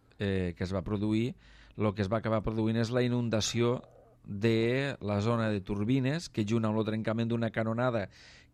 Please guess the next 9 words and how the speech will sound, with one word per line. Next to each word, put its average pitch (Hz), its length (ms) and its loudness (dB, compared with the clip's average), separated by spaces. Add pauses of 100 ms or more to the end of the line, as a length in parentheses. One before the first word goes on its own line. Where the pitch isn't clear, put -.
(180)
que 107 300 0 (200)
entrava 117 440 2
l'aigua 123 360 4
de 110 120 2
la 110 100 0
mar 131 260 4
que 110 120 -4
refrigerava, 101 880 0 (600)
eh, 117 460 0